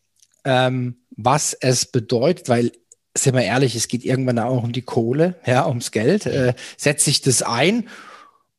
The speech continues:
Und die haben also Erfahrungswerte, ähm, dass sie deutlich höhere Akzeptanz in dem Land haben und damit höhere Umsätze.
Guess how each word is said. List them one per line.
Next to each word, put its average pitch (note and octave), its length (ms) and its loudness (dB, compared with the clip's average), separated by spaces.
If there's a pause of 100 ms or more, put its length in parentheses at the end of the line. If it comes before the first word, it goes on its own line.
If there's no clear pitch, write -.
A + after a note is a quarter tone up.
(120)
Und C#3+ 360 0
die C#3+ 100 2
haben C#3+ 160 0
also D#3 220 0
Erfahrungswerte, D#3+ 1200 0 (120)
ähm, C#3 500 0
dass C#3 220 2
sie C#3+ 400 -2
deutlich F3+ 800 -2
höhere D#3+ 480 0
Akzeptanz - 960 -2
in F3 140 0
dem F#3 160 0
Land F3 440 -2
haben F#3+ 420 0 (420)
und C3 180 -2
damit D3 480 0
höhere C#3+ 380 2
Umsätze. A#2 800 -2